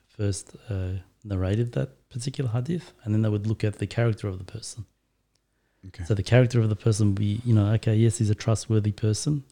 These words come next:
Speaker 1: and the chain is strong. That's how we take it somehow. It's, that's the most basic way of explaining it. It goes in a lot more deeper,
Speaker 2: Yep.
Speaker 1: but that's their basic signs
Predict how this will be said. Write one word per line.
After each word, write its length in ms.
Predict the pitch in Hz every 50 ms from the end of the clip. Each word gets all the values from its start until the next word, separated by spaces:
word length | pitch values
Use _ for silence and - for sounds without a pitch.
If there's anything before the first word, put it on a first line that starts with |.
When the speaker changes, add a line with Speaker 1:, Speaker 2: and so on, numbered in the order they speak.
| _ _ -
Speaker 1:
and 140 | - 104 101
the 40 | 98
chain 360 | - - - 120 120 117 113
is 200 | 107 104 95 - - _
strong. 520 | - - - - 113 110 120 147 151 135 - _ _
That's 160 | - 107 - -
how 140 | - 104 101
we 80 | 95 95
take 280 | - - 95 95 -
it 60 | 90 -
somehow. 400 | - - - 87 85 90 92 98 - _ _
It's, 120 | - 143 -
that's 180 | 190 175 -
the 80 | - 135
most 240 | 127 123 110 98 98
basic 340 | 107 110 110 95 - 104
way 160 | 98 98 95 92
of 60 | 90
explaining 400 | 90 - - - 92 90 90 -
it. 80 | - 117
It 40 | 117
goes 260 | 120 135 143 135 120
in 140 | 113 110 107 -
a 60 | 101
lot 220 | 101 101 98 -
more 160 | 104 101 98 92
deeper, 420 | 92 98 98 98 113 143 175 165 - _ _ _ _ _ _ _ _ _
Speaker 2:
Yep. 140 | 98 117 110 - _ _ _
Speaker 1:
but 140 | - 101 -
that's 180 | 113 107 -
their 120 | - 107 98
basic 400 | 98 104 104 101 95 - 104 -
signs 560 | - - - 98 92 90 85 80 - - -